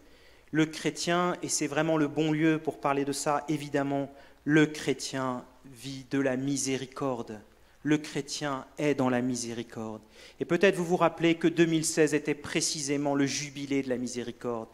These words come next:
Et le pape François dit, « Tiens, c'est pas un hasard. » Ça n'est pas un hasard.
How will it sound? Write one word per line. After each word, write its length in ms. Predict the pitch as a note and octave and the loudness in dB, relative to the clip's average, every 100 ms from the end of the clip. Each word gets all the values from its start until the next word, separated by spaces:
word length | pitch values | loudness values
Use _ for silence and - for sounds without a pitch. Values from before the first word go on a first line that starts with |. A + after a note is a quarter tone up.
| - | -6
Et 120 | D#3+ D#3 | 2 4
le 140 | D#3+ | 4
pape 200 | D3+ C#3 | 2 0
François 400 | - B2+ - C3 | -2 -2 0 0
dit, « 180 | B2 B2 | 0 -10
Tiens, 240 | - G#3 C#4+ - _ | -6 -6 -6 -14 _
c'est 320 | - - G#2+ - | -14 -10 -10 -6
pas 80 | |
un 200 | G2+ G#2+ | -6 -2
hasard. » 580 | D3 D3 A2+ G#2 G#2+ - _ _ _ _ _ _ _ _ _ _ _ _ _ _ _ - | -2 -4 -6 -10 -14 -20 _ _ _ _ _ _ _ _ _ _ _ _ _ _ _ -14
Ça 240 | - G#2+ | -12 -10
n'est 80 | A2 | -12
pas 220 | - A2+ | -12 -12
un 220 | A2 G#2 | -10 -10
hasard. 520 | G#2+ - G2+ - - | -10 -10 -14 -20 -20